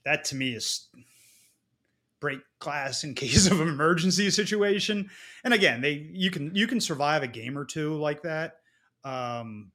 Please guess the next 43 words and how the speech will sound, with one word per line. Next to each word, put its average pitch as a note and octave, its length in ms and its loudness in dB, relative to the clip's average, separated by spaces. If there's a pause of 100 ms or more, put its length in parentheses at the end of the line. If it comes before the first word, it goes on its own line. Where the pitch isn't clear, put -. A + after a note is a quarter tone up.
(240)
don't D3 240 -4
think D3+ 220 -8
you D3+ 80 -6
wanna C#3 140 -6
survive B2 340 -4
Josh B2 320 -4 (180)
Allen E3+ 280 -2
with F#3+ 140 -6
that, G3 340 0 (460)
right? F3 360 0
I D#3 40 -10
mean, C#3 120 -4
that's, C#3+ 320 0 (560)
like, F3+ 140 -14 (180)
I, D3+ 100 -12 (100)
I'm F#3 140 4
not, F3+ 280 4 (800)
we F#3+ 100 -6
talked F3 220 0
about C3+ 160 -4
the B2 40 -14
Broncos. B2 420 -6
I'm C3 120 -4
not B2 280 -8
totally, A#2+ 520 -10 (720)
you D3 140 -14
know, G#2+ 160 -16
cowering C3 720 -2
fear B2 580 -4
over A2+ 180 -8
the G#2 100 -14 (140)
Broncos A2+ 440 -10
offense. G2 420 -16
I A2+ 80 -14
think A2 220 -18
that G#2+ 80 -20
they've A2 260 -16 (560)
got B2 160 -6
some B2 120 -6
severe C#3 360 -2
limitations, B2 680 -8
even C3 240 -6
with A#2+ 240 -8